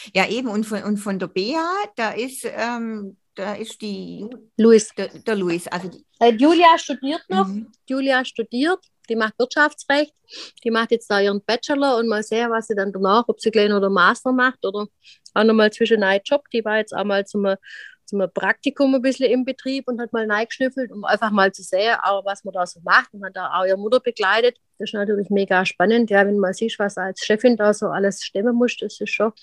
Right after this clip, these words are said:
Speaker 2: Aber mal sehen, ich sag jetzt
Speaker 1: Mhm.
Speaker 2: mal, jemand mit Wirtschaftsrecht ist in so einem großen Betrieb, wie wir inzwischen sind, immer, immer von Nutzen, ja. Weil du hast
Speaker 1: Mhm.
Speaker 2: immer wieder rechtliche Geschichte auch.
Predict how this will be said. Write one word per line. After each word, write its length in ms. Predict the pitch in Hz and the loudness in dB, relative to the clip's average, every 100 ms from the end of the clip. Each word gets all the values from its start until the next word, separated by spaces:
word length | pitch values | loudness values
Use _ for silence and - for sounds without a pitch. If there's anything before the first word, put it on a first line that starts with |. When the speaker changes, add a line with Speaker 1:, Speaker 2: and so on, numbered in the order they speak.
| _ - | _ 0
Speaker 2:
Aber 200 | 185 190 | 4 6
mal 220 | 180 180 | 6 6
sehen, 360 | 170 254 220 214 _ _ _ | 6 8 6 2 _ _ _
ich 60 | - | -4
sag 160 | 190 | 0
jetzt 160 | 202 214 | 0 0
Speaker 1:
Mhm. 60 | 196 | 4
Speaker 2:
mal, 260 | 190 190 - | 6 4 2
jemand 360 | 151 208 214 220 | -4 2 2 4
mit 140 | 208 | 2
Wirtschaftsrecht 720 | 214 220 254 240 - 202 220 | 2 0 0 -2 -4 -6 -4
ist 120 | 208 226 | -8 -6
in 120 | 214 | -6
so 80 | 208 | -4
einem 160 | 208 | -4
großen 320 | - 202 214 | -2 0 0
Betrieb, 340 | 196 185 220 214 | -2 -4 -4 -2
wie 80 | 214 | -2
wir 180 | 214 | 0
inzwischen 420 | 208 220 220 208 202 | -2 -4 -6 -4 -4
sind, 420 | - 202 202 - - | 0 0 -2 -8 -14
immer, 420 | 202 202 202 202 - | -2 4 4 2 0
immer 220 | 220 214 | 4 4
von 220 | - 180 | 2 -2
Nutzen, 340 | 190 185 - 156 | -2 -4 -10 -8
ja. 260 | 151 170 - _ _ - | 0 0 -2 _ _ -2
Weil 140 | 170 | -2
du 120 | 190 | 0
hast 80 | 190 | -2
Speaker 1:
Mhm. 60 | 170 | 0
Speaker 2:
immer 140 | 202 | 0
wieder 140 | 185 180 | 2 0
rechtliche 400 | 165 - 175 185 | -2 -2 -8 -8
Geschichte 420 | - 175 175 180 | -4 -4 -2 0
auch. 240 | 165 175 | 2 2